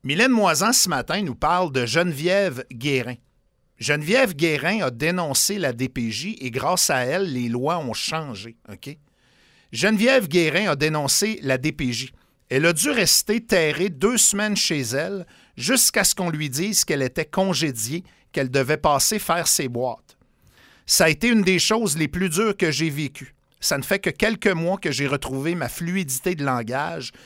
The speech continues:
que je ne bégais plus lorsqu'un étranger me pose une question. Geneviève Guérin est une travailleuse sociale depuis plus de vingt ans. Elle était directrice générale du centre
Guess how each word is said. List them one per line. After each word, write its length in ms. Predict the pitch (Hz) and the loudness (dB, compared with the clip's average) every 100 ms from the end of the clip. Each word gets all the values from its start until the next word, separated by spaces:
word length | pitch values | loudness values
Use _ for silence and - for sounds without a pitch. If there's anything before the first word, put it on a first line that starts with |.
| - | -12
que 100 | - | -4
je 120 | 117 147 | -2 0
ne 140 | 139 | 0
bégais 440 | 123 175 156 160 | 2 0 2 0
plus 300 | - 143 170 | 0 -4 -4
lorsqu'un 540 | 175 143 139 - 139 127 | -2 0 0 -2 -2 -2
étranger 640 | 143 - 147 120 120 165 139 | -4 -4 -4 -4 -4 -6 -4
me 140 | 120 | -4
pose 280 | 147 156 127 | -2 -4 -4
une 140 | 123 | -6
question. 500 | - 139 - - 107 _ _ _ _ _ _ _ - _ - | -6 -6 -6 -8 -10 _ _ _ _ _ _ _ -20 _ -2
Geneviève 440 | 135 143 196 214 | 0 6 6 6
Guérin 420 | 165 160 156 226 | 4 4 4 2
est 120 | 196 | 2
une 120 | 170 208 | -2 0
travailleuse 460 | 156 151 147 180 | 2 2 2 2
sociale 520 | - - 135 175 190 | 2 2 2 2 0
depuis 300 | 151 139 143 | 0 -4 -6
plus 260 | 127 147 180 | -8 -6 -2
de 100 | 147 | 0
vingt 480 | 123 120 143 120 117 | -2 -2 -4 -4 -10
ans. 80 | 98 _ _ _ _ _ _ _ _ _ - | -14 _ _ _ _ _ _ _ _ _ -4
Elle 140 | 135 | 0
était 500 | 131 - 175 175 160 - | 0 4 4 6 4 0
directrice 720 | 127 196 190 - 208 - - | 0 0 0 -2 -2 -2 -4
générale 600 | 127 160 185 143 165 185 | -2 0 0 0 -2 -2
du 120 | 135 117 | -4 -2
centre 640 | - 165 180 165 - 123 | 0 0 -2 -6 -8 -8